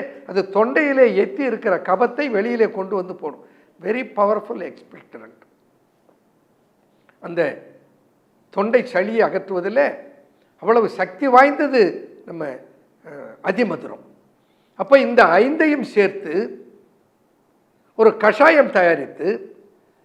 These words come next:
எவ்வளவு கடுமையான காய்ச்சல் இருக்கிற போதும் கொடுத்தோம்னா,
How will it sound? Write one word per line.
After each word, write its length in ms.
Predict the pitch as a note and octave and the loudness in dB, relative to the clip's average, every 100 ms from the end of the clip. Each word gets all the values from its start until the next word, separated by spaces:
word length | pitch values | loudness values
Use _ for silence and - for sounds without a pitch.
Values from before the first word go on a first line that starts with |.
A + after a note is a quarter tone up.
| _ - | _ -2
எவ்வளவு 580 | E3+ G3+ C4+ D4+ D4 | 2 6 6 6 2
கடுமையான 640 | - G#3 A#3+ C#4 C#4 C#4 C#4 | 0 2 2 0 0 0 -4
காய்ச்சல் 520 | - G#3 C#4+ - C4+ | -4 -2 -2 0 0
இருக்கிற 300 | B3 A#3 G3+ | 0 0 0
போதும் 320 | A3 A3 A3 | 0 -2 0
கொடுத்தோம்னா, 640 | F#3 F#3+ G#3 E3 D3 G#3+ | -2 -2 -4 -4 -4 -4